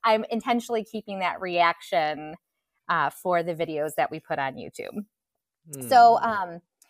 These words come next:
Speaker 1: I have not researched them. I'm interested to see what they look like. I mean, their, their name alone could leave
Speaker 2: <laughs>
Speaker 1: for a, a lot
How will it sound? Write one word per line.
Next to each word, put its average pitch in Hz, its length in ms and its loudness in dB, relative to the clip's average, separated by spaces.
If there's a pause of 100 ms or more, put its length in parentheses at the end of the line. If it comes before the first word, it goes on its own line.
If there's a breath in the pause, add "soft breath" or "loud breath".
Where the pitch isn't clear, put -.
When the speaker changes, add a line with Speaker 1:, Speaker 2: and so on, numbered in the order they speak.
(120)
Speaker 1:
I 233 80 -2
have 220 140 4
not 214 220 0
researched 196 420 -6
them. 170 320 -2
I'm 170 220 -4
interested 196 520 -6
to 175 60 -8
see 175 160 -10
what 165 200 -6
they 160 120 -4
look 156 240 -8
like. 156 220 -4
I 185 80 0
mean, 190 240 -6
their, 185 380 0
their 220 280 4
name 262 400 2
alone 269 480 2
could 214 280 0
leave 226 420 -2
Speaker 2:
<laughs> - 80 -20
Speaker 1:
for 208 160 2
a, 190 200 2
a 202 140 2
lot 196 460 6